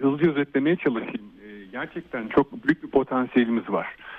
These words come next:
Ülke olarak, gençler olarak, bilimsel alanda, teknolojik alanda inanılmaz bir potansiyelimiz var. Sadece kaynaklarımızı doğru yönlendirmek ve bu konuya odaklanmak gerekiyor. Her şeyden önce, e, geliştireceğimiz stratejiler ve yaklaşımlarla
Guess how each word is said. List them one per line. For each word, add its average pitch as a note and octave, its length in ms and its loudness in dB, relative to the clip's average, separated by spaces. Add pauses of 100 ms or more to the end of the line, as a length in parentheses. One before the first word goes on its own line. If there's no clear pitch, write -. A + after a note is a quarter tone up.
(160)
Ülke A2+ 320 4
olarak, B2 440 0
gençler F#2 340 0
olarak, A#2+ 480 0 (240)
bilimsel B2+ 440 0
alanda, C3 540 2
teknolojik C3 640 0
alanda B2+ 440 2
inanılmaz C3 480 2
bir B2 60 -8
potansiyelimiz G2+ 840 -4
var. C#3 160 0 (600)
Sadece F#3+ 300 4
kaynaklarımızı E3+ 800 0
doğru D3+ 220 2
yönlendirmek D3 640 -2
ve D#3+ 120 4
bu - 60 -20
konuya D#3 460 2
odaklanmak C#3 800 0
gerekiyor. A#2+ 460 -2 (560)
Her F3 200 0
şeyden E3 300 4
önce, C3+ 260 2 (320)
e, B2+ 100 -2 (1080)
geliştireceğimiz D3 640 2
stratejiler C#3+ 640 0
ve C#3 40 2
yaklaşımlarla C3+ 760 2